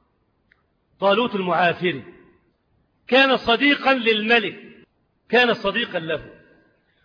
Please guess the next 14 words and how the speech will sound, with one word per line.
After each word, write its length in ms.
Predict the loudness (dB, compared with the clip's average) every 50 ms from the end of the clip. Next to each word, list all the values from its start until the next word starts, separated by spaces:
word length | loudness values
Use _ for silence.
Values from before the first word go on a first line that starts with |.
| _ _ _
وكان 520 | -6 -6 -2 2 2 2 4 2 2 2
يعظمه 580 | 2 2 2 0 0 -2 -2 0 0 2 2 4
ويكرمه، 840 | 4 4 4 4 6 6 4 4 2 2 2 4 4 4 2 -2 -6 -10 -16 -20 -20 -20 _ _ _ _ _ _ _ _ _ _ _ _ _ _ _ _
ثم 320 | _ -2 0 0 0 2 0
إنه 320 | 0 0 0 2 2 0
ابتلي 560 | 0 0 -4 -2 0 2 2 2 2 0 0 -2 -6 -12 -20 -20 -20 -20 _ _ _ _ _ _ _ _ _ _ -4
فخرج 480 | -2 0 2 2 2 4 2 2 2
عليه. 400 | 0 0 0 -2 -2 -6 -8 -12 -18 -20 -20 _ _ _ _ _ _ _ _ _ _ _ _ _ _ _ -4
وكما 440 | -2 0 2 2 4 4 4 2
جرت 320 | 2 2 2 2 2 0 -2
سنة 440 | -4 -4 -4 -2 -2 -4 -4 -4 -4
الله 360 | -2 0 2 2 2 2 0
في 180 | -2 -4 -4
عباده 720 | -4 -4 -2 0 0 2 2 2 0 -2 -6 -6 -8 -10